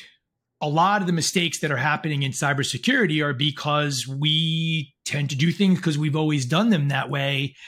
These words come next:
And everyone's kinda looking through blinders, I think, in a lot of cases. And I think folks come out of the military with a perspective. And I think sharing that perspective is great, but they also need to understand not everyone has that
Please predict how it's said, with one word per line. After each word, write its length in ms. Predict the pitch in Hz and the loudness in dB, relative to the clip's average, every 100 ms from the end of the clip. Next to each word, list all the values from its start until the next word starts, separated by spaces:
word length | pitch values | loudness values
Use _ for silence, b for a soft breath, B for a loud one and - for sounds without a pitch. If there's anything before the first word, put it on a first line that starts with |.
| B | B
And 140 | 151 | -2
everyone's 420 | 147 165 175 156 - | 0 2 2 2 0
kinda 300 | 156 156 143 | 0 2 2
looking 500 | 139 160 175 156 147 | 2 2 0 0 -2
through 320 | - 147 139 | 0 2 2
blinders, 840 | 123 135 160 240 262 147 131 131 143 | 2 2 4 4 4 2 0 -2 -2
I 140 | 135 | -2
think, 300 | - 147 127 | -2 -4 -2
in 100 | 135 | -4
a 60 | 135 | -2
lot 260 | 135 135 | 0 0
of 100 | 131 | -2
cases. 500 | - 240 214 160 127 B B B B - | 0 0 2 0 0 B B B B -2
And 160 | 160 | 2
I 100 | 160 | 2
think 380 | 156 190 185 - _ _ _ _ _ _ - - | 0 0 -2 -4 _ _ _ _ _ _ -18 -12
folks 280 | - 165 - | -2 0 0
come 160 | - | 2
out 100 | 165 | 2
of 60 | 170 | 2
the 60 | 165 | 2
military 440 | 226 240 160 151 | 2 0 -2 0
with 180 | 151 143 | 0 0
a 120 | 147 | -2
perspective. 800 | - 135 - 208 240 233 156 139 B B B - | -4 -4 0 0 0 0 -2 -2 B B B -2
And 100 | 165 | -2
I 60 | |
think 220 | 151 175 - | 0 0 0
sharing 380 | - 226 269 | 0 2 4
that 140 | 202 175 | 2 2
perspective 420 | - 180 160 160 | 0 0 0 -2
is 80 | 127 | 0
great, 220 | 190 214 | 0 0
but 120 | 170 | -2
they 80 | 156 | -4
also 320 | 151 214 196 | 0 0 4
need 160 | 190 147 | 2 2
to 120 | - | -2
understand 460 | 156 147 - 156 151 | -2 -2 -2 -2 0
not 220 | 156 160 | 0 0
everyone 400 | 147 147 139 139 | -2 -2 -4 -4
has 600 | 113 147 139 143 143 117 | -4 0 2 2 -2 -8
that 240 | 123 - | -8 -8